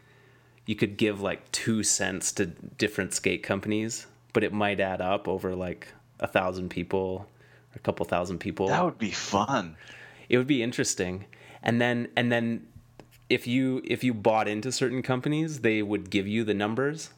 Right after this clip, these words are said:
Speaker 1: Like, they would give you all, like, a spreadsheet of how they were doing. And then you could wake up every morning and, like, see, like, "Oh, sick. Like, Seba's up two, two cents. I made, like,
Speaker 2: What?
Speaker 1: five bucks today," or something.
Speaker 2: That would be so fun.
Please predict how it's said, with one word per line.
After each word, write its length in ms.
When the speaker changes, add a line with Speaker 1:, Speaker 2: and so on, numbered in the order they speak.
Speaker 1:
Like, 200
they 100
would 140
give 140
you 160
all, 340
like, 160
a 40
spreadsheet 760
of 120
how 160
they 100
were 140
doing. 300
And 100
then 120
you 80
could 120
wake 280
up 180
every 280
morning 420
and, 100
like, 180
see, 320
like, 280
"Oh, 280
sick. 680
Like, 220
Seba's 520
up 340
two, 340
two 240
cents. 680
I 80
made, 280
like, 240
Speaker 2:
What? 160
Speaker 1:
five 220
bucks 300
today," 360
or 120
something. 500
Speaker 2:
That 300
would 140
be 100
so 320
fun. 560